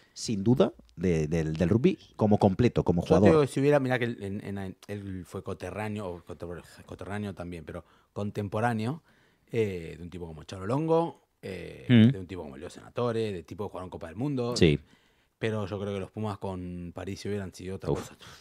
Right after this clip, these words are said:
Speaker 1: No, no, hubiera, si hubiera, si hubiera jugado con los Pumas, por ejemplo, es lo que te digo, eh, es una leyenda. Más leyenda de lo que
Speaker 2: Sí.
Speaker 1: ya es, ¿eh? Porque al final, igual que Mamuka Gorgodze, por
Speaker 2: Sí.
Speaker 1: ejemplo, con Georgia,
Speaker 2: Buah,
Speaker 1: ¿no? Que
Speaker 2: qué
Speaker 1: jugando
Speaker 2: crack,
Speaker 1: desde
Speaker 2: qué
Speaker 1: Georgia
Speaker 2: crack,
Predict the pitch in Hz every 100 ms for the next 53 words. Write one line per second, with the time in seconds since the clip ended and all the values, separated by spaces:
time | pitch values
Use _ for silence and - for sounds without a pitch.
0 | - 107 82 92 98 - 104 127 123 -
1 | - - 107 123 117 95 85 85 - 117
2 | 104 92 85 123 123 80 73 62 85 62
3 | - 60 - 85 80 73 82 82 _ _
4 | _ 107 110 110 98 101 113 107 82 82
5 | 82 67 - 117 78 78 - 87 107 -
6 | - - - 87 87 90 98 90 92 95
7 | 104 90 85 90 82 90 80 87 82 78
8 | - 82 95 117 95 92 107 95 87 92
9 | 90 87 90 85 87 90 101 87 90